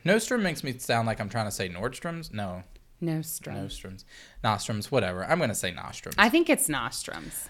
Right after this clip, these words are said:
Speaker 1: So, people
Speaker 2: But
Speaker 1: bought
Speaker 2: that also makes me think of nostrils. Sorry, I'm having a hard time letting it go.
Speaker 1: Okay.
Speaker 2: Continue with your, with your piece.
Speaker 1: So, with my
Speaker 2: <laughs>
Speaker 1: piece.
Speaker 2: With your, continue with your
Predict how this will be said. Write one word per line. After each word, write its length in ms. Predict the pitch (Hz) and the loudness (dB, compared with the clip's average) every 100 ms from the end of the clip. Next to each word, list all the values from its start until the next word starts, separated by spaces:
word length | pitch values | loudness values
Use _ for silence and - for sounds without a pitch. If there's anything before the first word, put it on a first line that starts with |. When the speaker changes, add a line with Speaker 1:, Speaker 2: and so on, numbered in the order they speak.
| - - | -16 -8
Speaker 1:
So, 460 | - 208 127 85 - _ _ - | 6 10 10 6 -12 _ _ -8
people 420 | - 294 294 147 | 0 2 6 4
Speaker 2:
But 80 | 208 | 8
Speaker 1:
bought 260 | 220 226 233 | 12 12 10
Speaker 2:
that 20 | |
also 300 | 180 180 180 | 4 6 2
makes 280 | 156 143 - | 2 0 -4
me 80 | 151 | -6
think 220 | 147 139 | -6 -6
of 100 | 139 | -4
nostrils. 800 | 139 123 147 - - - - - _ _ _ _ _ _ _ _ - | -4 -4 -4 -6 -8 -8 -8 -10 _ _ _ _ _ _ _ _ 2
Sorry, 180 | 180 | 6
I'm 80 | 165 | 6
having 300 | 196 202 202 | 8 6 6
a 60 | 170 | 4
hard 200 | 156 147 | 4 4
time 220 | 160 143 | 0 0
letting 300 | 131 127 131 | -4 -6 -6
it 120 | - | -4
go. 300 | - 73 196 | 2 4 4
Speaker 1:
Okay. 100 | - | 4
Speaker 2:
Continue 460 | 233 226 240 214 170 | 6 8 8 8 6
with 160 | 160 | 4
your, 300 | 147 139 120 - | 2 0 -2 0
with 160 | 165 | 0
your 140 | 147 143 | 2 -2
piece. 360 | 143 135 143 - | 0 -2 -4 -12
Speaker 1:
So, 360 | - - 170 107 - - | -2 8 8 8 2 6
with 220 | 131 175 156 | 10 10 12
my 180 | 135 131 | 10 10
Speaker 2:
<laughs> 60 | |
Speaker 1:
piece. 400 | 202 139 101 - | 6 6 2 2
Speaker 2:
With 140 | 202 196 | 6 10
your, 200 | 180 - - - | 8 6 -4 4
continue 460 | 269 262 311 302 | 6 8 8 8
with 160 | 269 262 | 6 6
your 240 | 226 214 | 6 6